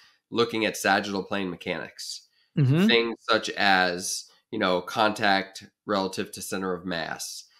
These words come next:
Speaker 1: foot inclination angle, tibial inclination angle, knee flexion at initial contact, hip separation angle, trunk lean. All those things are sagittal plane kind of mechanics that I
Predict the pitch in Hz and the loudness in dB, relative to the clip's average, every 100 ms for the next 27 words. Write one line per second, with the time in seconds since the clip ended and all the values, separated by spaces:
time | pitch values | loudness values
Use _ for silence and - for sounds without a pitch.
0 | _ _ - 127 - 110 107 107 107 104 | _ _ 0 0 0 -4 -2 0 0 0
1 | 104 98 95 95 - 117 110 104 104 101 | -2 -2 -2 -6 -4 -2 0 0 -2 -4
2 | 98 98 95 101 - 98 98 98 92 92 | -4 -4 -4 -6 -4 -4 -4 -2 -2 0
3 | 107 110 - 104 - 101 95 95 98 92 | -2 -2 -2 -4 -4 -4 -4 -2 -4 -6
4 | 92 104 92 90 87 - 117 - 101 98 | -8 -4 -4 -4 -6 -4 -6 -4 -6 -2
5 | 92 90 95 92 92 90 87 113 110 101 | -2 -2 -4 -4 -2 -4 -4 -2 -2 -2
6 | 95 85 73 113 139 143 127 110 - 117 | -4 -4 -4 2 4 4 2 2 0 0
7 | 110 92 87 104 104 101 92 - 104 98 | 0 -4 -2 2 2 0 -4 -4 -4 -2
8 | 95 95 95 95 87 90 - 98 120 147 | -2 -4 -2 -2 -4 -8 -4 0 0 0
9 | - - - - - - 98 101 104 | -6 -12 -16 -20 -14 -2 4 4 4